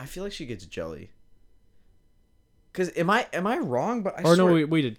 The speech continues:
Speaker 2: Sam kiss Fre-, no, Sam and Freddy kissed,
Speaker 1: Sam
Speaker 2: right?
Speaker 1: and Freddy kissed, yeah.
Speaker 2: And then later in, like, the, one of the later seasons, they actually start dating.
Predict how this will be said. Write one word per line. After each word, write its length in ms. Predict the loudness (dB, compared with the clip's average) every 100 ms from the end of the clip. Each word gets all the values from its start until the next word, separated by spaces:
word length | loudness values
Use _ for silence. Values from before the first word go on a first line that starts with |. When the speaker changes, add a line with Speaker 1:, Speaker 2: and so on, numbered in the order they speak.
| -14
Speaker 2:
Sam 360 | -8 -2 0 0
kiss 220 | -2 -4
Fre-, 140 | -6
no, 180 | -4 -4
Sam 240 | 0 2 4
and 100 | 2
Freddy 200 | 0 0
kissed, 260 | -2 -4
Speaker 1:
Sam 200 | 2 4
Speaker 2:
right? 20 | 4
Speaker 1:
and 60 |
Freddy 180 | 2 0
kissed, 320 | 2 0 0
yeah. 220 | -4 -4 2
Speaker 2:
And 140 | 6
then 140 | 6 6
later 420 | 6 8 6 4
in, 160 | 2
like, 220 | -2 -4 -4
the, 80 |
one 180 | -4 -2
of 80 | -4
the 60 | -2
later 240 | 0 0
seasons, 360 | 0 0 0 0
they 80 |
actually 220 | -2 -4 -10
start 220 | -10 -8
dating. 340 | -10 -12 -16